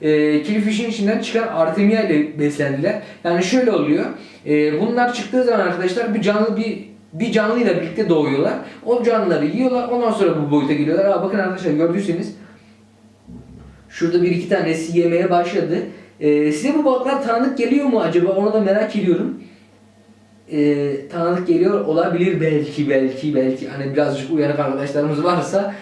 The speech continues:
e, onlara bu balıklar biraz daha tanıdık geliyor olabilir açıkçası. Şu anda dipte yemi yiyorlar.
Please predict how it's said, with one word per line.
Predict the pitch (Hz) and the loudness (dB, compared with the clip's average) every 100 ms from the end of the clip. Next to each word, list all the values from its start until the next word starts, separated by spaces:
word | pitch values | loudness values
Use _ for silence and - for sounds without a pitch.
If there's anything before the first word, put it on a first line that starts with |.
| - | -10
e, | - 139 135 | -2 0 2
onlara | 156 165 180 180 | 2 2 2 2
bu | 180 | 2
balıklar | - 185 185 - - - - | 0 2 -2 -2 -10 -10 -2
biraz | 180 175 | 0 2
daha | 175 175 | 2 0
tanıdık | 185 170 180 180 | -2 -2 0 2
geliyor | 170 180 202 - | 2 2 0 0
olabilir | 165 175 208 196 | 0 2 0 0
açıkçası. | 160 - 143 - 185 - - - _ _ _ _ _ _ _ _ _ _ _ _ _ _ _ | 0 -2 -4 -4 -6 -6 -10 -20 _ _ _ _ _ _ _ _ _ _ _ _ _ _ _
Şu | - - 151 | -12 -2 0
anda | 170 175 180 | 0 0 -2
dipte | 202 - 175 | -4 -2 -2
yemi | 196 160 165 165 170 | 0 0 0 2 0
yiyorlar. | 196 190 190 151 165 | 0 0 2 2 0